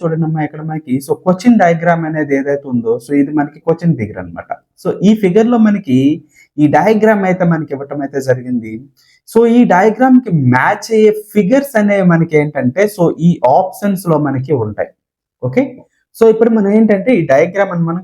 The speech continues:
కంప్లీట్ చేసుకోవాలి. మేజర్ పార్ట్స్ లో మనకి ఏంటంటే స్క్వేర్ అనేది ఎక్కువగా ఇవ్వటం జరుగుతుంది. ఆ తర్వాత మనకి రెక్టాంగులర్, ఆ తర్వాత మనకి సర్కిల్, ఇలా మనకి ఇవ్వటం అయితే జరుగుతుంది అనమాట. So ఇక్కడ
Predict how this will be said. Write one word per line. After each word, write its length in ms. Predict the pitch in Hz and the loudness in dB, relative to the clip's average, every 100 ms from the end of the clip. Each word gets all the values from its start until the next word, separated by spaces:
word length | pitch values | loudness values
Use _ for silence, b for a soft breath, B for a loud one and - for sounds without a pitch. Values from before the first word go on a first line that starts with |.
| - | -6
కంప్లీట్ 340 | 139 139 190 - | -6 -4 -6 -6
చేసుకోవాలి. 540 | 107 - - 95 95 - _ _ - 147 151 160 | -10 -10 -6 -6 -6 -10 _ _ -6 0 2 2
మేజర్ 480 | 175 254 247 285 - | 4 2 2 2 2
పార్ట్స్ 320 | 170 170 - 180 | 2 2 -2 -2
లో 60 | 170 | 0
మనకి 220 | 151 147 143 | 0 0 0
ఏంటంటే 360 | 143 143 143 170 - | 0 0 -4 -6 -8
స్క్వేర్ 480 | - 117 131 170 185 | -6 0 2 2 2
అనేది 220 | 175 143 135 | 2 2 -2
ఎక్కువగా 280 | 143 127 127 | 0 2 2
ఇవ్వటం 280 | 120 123 123 | 0 -4 -8
జరుగుతుంది. 480 | 123 120 123 117 156 _ _ _ b b b 110 | -8 -14 -16 -20 -20 _ _ _ b b b -4
ఆ 40 | 110 | 0
తర్వాత 280 | 120 123 123 127 | 2 2 2 2
మనకి 200 | 120 120 104 | 2 0 -2
రెక్టాంగులర్, 520 | - 120 120 120 117 113 | -4 -6 -6 -2 -2 -2
ఆ 20 | - | -2
తర్వాత 300 | 127 123 123 117 | 0 0 -2 -6
మనకి 200 | 110 110 123 - | -8 -10 -12 -10
సర్కిల్, 360 | 101 - 98 - 123 | -10 -12 -14 -8 -2
ఇలా 100 | 127 117 | 0 0
మనకి 160 | 117 110 | -2 -4
ఇవ్వటం 240 | 107 110 | -4 -6
అయితే 140 | 107 107 104 | -8 -10 -10
జరుగుతుంది 340 | 104 98 104 101 | -14 -14 -14 -14
అనమాట. 240 | 95 95 165 170 | -16 -10 -8 -2
So 40 | 165 | 0
ఇక్కడ 140 | - | 0